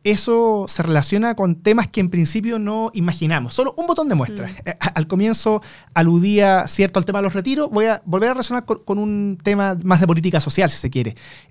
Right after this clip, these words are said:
Speaker 1: Eh, los estudiosos del estado de bienestar en cualquiera de sus
Speaker 2: Mm.
Speaker 1: vertientes, en cualquiera de sus modelos,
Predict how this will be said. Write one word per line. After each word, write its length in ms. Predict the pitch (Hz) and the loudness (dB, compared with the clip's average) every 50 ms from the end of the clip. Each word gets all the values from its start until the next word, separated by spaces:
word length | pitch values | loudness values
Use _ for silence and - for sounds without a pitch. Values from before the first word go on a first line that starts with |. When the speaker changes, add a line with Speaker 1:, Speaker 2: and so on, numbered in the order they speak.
| _ - | _ -2
Speaker 1:
Eh, 260 | 165 147 143 143 139 - | 0 2 2 0 0 0
los 180 | - 170 165 165 | 2 2 4 4
estudiosos 580 | 143 - - 185 170 160 190 233 254 - 294 277 | 2 2 2 2 4 4 6 4 4 2 2 2
del 100 | 254 233 | 0 0
estado 320 | 196 - - - 220 226 226 | 0 -2 -4 -4 -2 -2 -2
de 80 | 220 | -2
bienestar 480 | 214 214 180 156 - - - - 202 208 | -2 0 -2 -2 -2 -4 -4 -4 -2 -2
en 100 | 214 202 | -2 -4
cualquiera 520 | 202 - 175 147 139 - - - 320 349 | -2 0 0 0 0 0 -2 -2 0 0
de 100 | 370 349 | 0 0
sus 140 | - - 269 226 | 0 -2 0 0
Speaker 2:
Mm. 20 | |
Speaker 1:
vertientes, 480 | 226 - 220 214 135 127 127 131 - 170 | 0 -2 -2 -2 -2 -2 -2 -2 -2 -2
en 60 | 170 | -2
cualquiera 360 | 170 156 143 - 220 240 254 | -2 -4 -2 -2 -2 -2 -2
de 80 | 254 226 | -2 -4
sus 140 | - 247 | -4 -4
modelos, 500 | 226 226 233 220 185 160 151 165 208 240 | -2 -2 0 0 0 2 2 2 0 -2